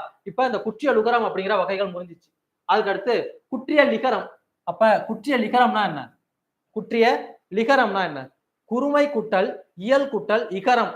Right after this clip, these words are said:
அப்படின்னு சொல்லிட்டு அதை பிரிப்பாங்க. எப்படி? குறுமை கூட்டல் இயல் கூட்டல் இகரம் அப்படின்னு சொல்லிட்டு பிரிப்பாங்க. இது பாத்தீங்கன்னா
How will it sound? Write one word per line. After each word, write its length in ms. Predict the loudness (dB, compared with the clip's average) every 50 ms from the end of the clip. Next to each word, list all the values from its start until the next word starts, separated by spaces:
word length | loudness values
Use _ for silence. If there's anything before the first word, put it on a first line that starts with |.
| -6
அப்படின்னு 240 | -6 -4 -4 -4 -4
சொல்லிட்டு 260 | -4 -6 -4 -2 -2
அதை 100 | -2 -2
பிரிப்பாங்க. 380 | -4 -6 -4 -4 -4 -4 -4 -6 -8
எப்படி? 220 | -6 -4 -2 -2 -4 -4 -8 -14 _ _ _ _ _ _ 0
குறுமை 320 | 0 2 4 4 4 4 4
கூட்டல் 400 | 0 -2 0 4 6 6 6 4 2 -4 -10 -16 _ _ _
இயல் 300 | -2 0 0 0 0 -2
கூட்டல் 340 | -6 -2 2 2 2 2 0 -4
இகரம் 400 | -8 -2 2 4 4 4 2 0 -4 -12 -10 -8
அப்படின்னு 260 | -6 -6 -4 -2 -2
சொல்லிட்டு 300 | -2 -2 -2 -4 -6 -6
பிரிப்பாங்க. 300 | 0 0 0 2 4 4 2 2 2 -2 -8 -16 _ _ _ _
இது 140 | -8 -2 2
பாத்தீங்கன்னா 400 | 2 2 2 2 0 2 2